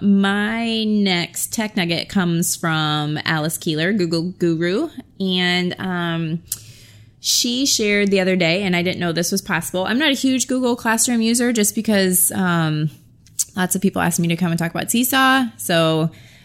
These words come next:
um, I'm not as familiar with Google Classroom. So whenever I see something new come out about it, I try and read it. And, uh, her little blog post here talks about how you can add video straight into Google Classroom. So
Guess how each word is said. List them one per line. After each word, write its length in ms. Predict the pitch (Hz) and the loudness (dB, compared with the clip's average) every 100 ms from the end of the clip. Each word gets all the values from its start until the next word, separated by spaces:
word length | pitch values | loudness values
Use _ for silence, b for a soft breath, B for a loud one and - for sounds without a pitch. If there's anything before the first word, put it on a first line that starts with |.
| B | B
um, 420 | 170 160 151 139 - | -2 0 0 -2 0
I'm 80 | 175 | 0
not 180 | 165 - | 0 0
as 240 | 165 175 | 0 0
familiar 320 | - 202 202 202 | 2 2 2 0
with 160 | 196 | -2
Google 200 | 208 202 | -4 -4
Classroom. 440 | 190 202 196 196 190 | -2 -4 -2 0 0
So 160 | 170 | 0
whenever 260 | 165 165 160 | -2 -2 -2
I 80 | 156 | -2
see 180 | 160 | -2
something 340 | 175 175 165 147 | -2 -2 -2 -2
new 140 | 156 151 | -2 -4
come 160 | 175 | -4
out 120 | 156 156 | -4 -2
about 180 | 156 | -2
it, 100 | 151 | -2
I 80 | 147 | -4
try 200 | 151 175 | -4 -2
and 120 | 165 | -2
read 160 | 160 151 | -2 0
it. 180 | 151 147 | -2 -2
And, 400 | 160 156 156 147 | -2 -2 -2 -4
uh, 420 | - 170 170 170 - | -4 -2 -2 -4 -8
her 360 | - 254 277 | -10 -8 -4
little 180 | 269 247 | -2 -2
blog 300 | 214 185 202 | -2 -2 0
post 260 | 220 196 - | 0 0 0
here 380 | 196 185 180 180 B B B B B | 2 2 2 -2 B B B B B
talks 460 | - 208 208 202 - | -10 -4 0 0 -2
about 440 | - 202 190 175 190 | -2 0 2 2 0
how 240 | 185 190 | -2 0
you 180 | 185 185 | 0 -2
can 200 | 180 185 - | 0 -2 -2
add 400 | 175 165 165 165 | -2 0 0 0
video 600 | 160 170 185 196 220 277 254 B B B B | 0 2 2 2 0 -2 -4 B B B B
straight 640 | - - - 185 202 220 | 0 0 0 -2 0 -2
into 640 | - 185 202 202 220 220 | -2 2 4 2 0 -2
Google 300 | 202 202 202 | 2 2 0
Classroom. 720 | 185 - 165 - 233 285 311 - B B B | -4 -4 -4 -4 -2 -2 -4 -10 B B B
So 360 | - 226 220 | -4 0 0